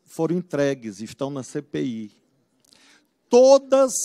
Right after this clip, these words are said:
as imagens da frente, de trás, do lado, do outro lado, captada pelo Ministério. Todas, sem exceção. Ou seja,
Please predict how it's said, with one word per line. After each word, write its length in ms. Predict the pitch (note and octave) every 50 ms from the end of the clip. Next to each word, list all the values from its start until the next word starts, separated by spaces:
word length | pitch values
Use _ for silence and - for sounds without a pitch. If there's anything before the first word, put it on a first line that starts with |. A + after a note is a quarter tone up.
| - - _
as 220 | - G#3+ A3 F#3
imagens 920 | G3+ A#3 G#3 G3 F#3+ F3 F3+ F#3 F#3 F3+ E3 E3 F3 F3+ F3 E3+ - - _
da 180 | D3+ F3 F#3+
frente, 760 | F3+ F#3 - - F3 E3 E3 E3+ E3 E3 D#3+ D#3+ _ - D#3
de 200 | C#3+ C3 D3+ F3
trás, 680 | E3+ _ _ - D#3+ D3+ C#3+ C#3 C#3+ C#3+ D3 C#3+ A#2 B2
do 280 | B2+ B2 E3+ F3+ F#3
lado, 640 | F3+ E3 D3+ C#3 C3 C3 C3+ C#3 C#3 C#3+ C3+ B2 C3
do 160 | A#2+ B2 C#3+
outro 340 | E3+ G3 G3 G3 - F#3+ F#3
lado, 560 | D#3 D3 C3+ B2+ C3 C3 D3 D3 C#3+ E3 F3 _ _ _ _ _ _ _ _
captada 600 | - F#3+ F#3 - G#3+ G3 _ - F3+ F#3 F#3 G3
pelo 220 | F#3 G#3 G3 F#3+
Ministério. 720 | F#3+ G3+ G3+ G#3 G#3+ G#3 _ - G3+ F#3 F#3 F#3 F3 F#3+ F#3 _ _ _ _ _ _ _ _ _ _ _ _ _
Todas, 380 | A3+ A3+ A3+ F#3 D3+ A#2 G#2 - - - - _
sem 200 | _ - G#3+ A3+
exceção. 540 | G#3+ G3+ - - G3+ - - F#3+ F3 F#3 E3+ _ _ _ _ _ _ _ _ _ _ - _
Ou 160 | - A#3 B3+
seja, 500 | - - - A3+ G#3 F#3 D3 G#2+ A2+ F#2+